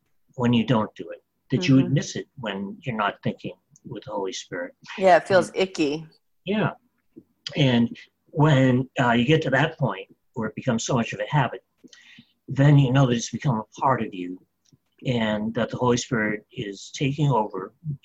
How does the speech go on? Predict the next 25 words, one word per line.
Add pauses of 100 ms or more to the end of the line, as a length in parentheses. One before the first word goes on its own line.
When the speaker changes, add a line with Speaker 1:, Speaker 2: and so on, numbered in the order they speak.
Speaker 1:
you
know,
slowly
but
surely
in
a
very
positive
way. (640)
Uh,
the
Holy
Spirit
i-,
is
taking
control
of
the
mind (500)
instead
of
the
ego.